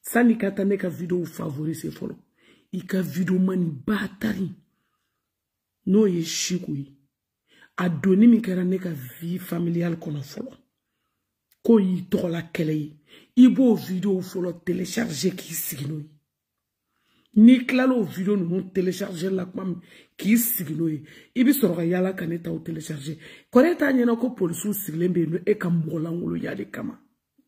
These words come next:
Policiw sigilen bɛ e ka jugu sagoya n'i ka faden sagoya n'i ka galama kula dɛgɛya de kama. E de duralen don ka video mani labɔ réseaux sociaux la, ka mɔgɔw fa neni, ka mɔgɔw ba neni, ka mɔgɔw cɛw ka kumakanw ɲini ka n'u bila réseaux sociaux kan,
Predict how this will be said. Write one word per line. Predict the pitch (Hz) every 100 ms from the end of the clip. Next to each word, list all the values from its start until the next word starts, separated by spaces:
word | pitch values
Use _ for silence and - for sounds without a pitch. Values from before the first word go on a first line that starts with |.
| _ _ _ _ - - - -
Policiw | - 233 226 320 320
sigilen | 190 214 214
bɛ | 196
e | 214
ka | 202 156
jugu | 208 214
sagoya | 208 - 226 220 214 220
n'i | 214 190
ka | 214 208
faden | - 175 175
sagoya | 170 - - 175 190
n'i | 214 -
ka | 208
galama | - 185 185 214 -
kula | 202 196
dɛgɛya | 180 202 196 208 196
de |
kama. | - - - - _ _ _ _ _ _ - -
E | 320
de | 302 247
duralen | 233 247 247 247
don | 226
ka | 190
video | - 247 254
mani | 269
labɔ | 269 214 190
réseaux | 180 156
sociaux | - 180 214
la, | 180 170 - -
ka | - 208
mɔgɔw | 196 214 285 269
fa | - - 185
neni, | 196 160 156 - - _ -
ka | 226
mɔgɔw | 220 233 294 190 -
ba | 233 233
neni, | 175 156 - - _
ka | -
mɔgɔw | 220 220 302 294 -
cɛw | - 220
ka | 240
kumakanw | 226 233 240 247
ɲini | 220
ka | 208
n'u | 185
bila | 185 165
réseaux | 143
sociaux | 160
kan, | 190